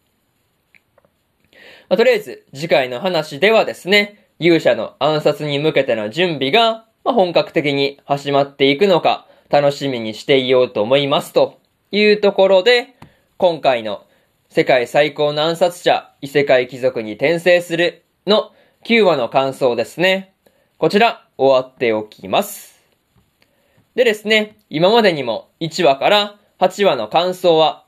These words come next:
それぞれ過去の放送で語ってますんで、よかったら過去の放送も合わせて聞いてみてくださいという話と、今日は他にも二本更新しておりまして、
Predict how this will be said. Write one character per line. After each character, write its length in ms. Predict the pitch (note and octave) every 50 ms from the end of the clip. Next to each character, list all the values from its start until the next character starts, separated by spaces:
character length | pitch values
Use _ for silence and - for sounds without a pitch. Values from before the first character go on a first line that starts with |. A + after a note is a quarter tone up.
| _ _ _
そ 120 | - G#3
れ 100 | F#3 F3+
ぞ 80 | E3+ D3+
れ 260 | B2 G#2 - - _ _ _ _
過 120 | D#3+ E3+
去 120 | C#3 C#3
の 120 | B2 A#2 A#2
放 260 | - C#3 C3+ C3+ C3+
送 200 | C#3 - C#3+ C#3
で 140 | C3+ C#3 C3+
語 180 | - F3 -
っ 140 | F#3 F#3 -
て 120 | _ F#3+ F3
ま 140 | F3 F3
す 220 | F#3 - F3+ F3 D#3+
ん 140 | C#3+ B2+ D3
で、 320 | G3 A3+ A3+ A3 A3 _ _ _ _ _ _ _
よ 100 | - G#3+
か 100 | A3 A#3+
っ 40 | G#3+
た 100 | - D3+
ら 240 | B2+ A#2 G2 - - _ _
過 140 | E3 D#3+
去 80 | C#3 B2+
の 120 | A2 G#2+
放 220 | - - E3+ F3+ F#3
送 200 | F#3 G#3 G#3 G3
も 300 | F3 C#3 A2 - - _ _ _
合 100 | C3 C3+
わ 120 | C3+ C3+
せ 120 | C3+ C3+ -
て 160 | - A2+ G#2+
聞 220 | - C#3 C3+ C3+
い 20 | C3+
て 120 | C#3 C3+
み 140 | C3+ C#3 C3+
て 120 | C#3+ C#3
く 100 | C#3 D3
だ 140 | C#3+ C#3 C#3
さ 160 | - G3+ F3+
い 100 | F3 E3
と 220 | - B2 A2 - - _ _ _ _
い 160 | - C3+ B2+ B2+
う 120 | B2+ B2+
話 480 | B2 C#3 C3+ C3+ B2 A#2 - - G2+ F#2
と、 400 | _ G#3+ A3+ A3+ A3+ A3 - _ _ _ _ _ _ - - _ _ _ _ _ _ _ _ _ _ _ _ - _ _ _ _ _ _ - - - - - - _ _ -
今 100 | A#3 B3+
日 40 | A#3
は 200 | - - - _
他 220 | - D#3 D3 G#3+ G3
に 80 | F3+
も 100 | D3 B2
二 160 | A2+ B2 C#3 C#3
本 300 | D#3+ D#3+ E3 E3 - _ _
更 220 | - C#3+ C3 C3+
新 320 | C3 - C#3+ C3+ C3 B2+ B2
し 100 | - -
て 120 | - D3
お 80 | C3+ C3
り 100 | C3 B2
ま 160 | B2 A#2+ A#2+
し 140 | - - -
て、 400 | - A3+ A3+ D3+ - - _